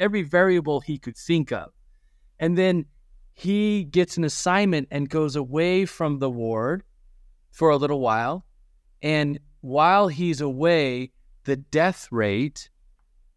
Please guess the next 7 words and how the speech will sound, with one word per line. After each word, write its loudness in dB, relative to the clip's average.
lowers 2
significantly. -4
And 0
he's 0
going, 0
"Well, 0
what 0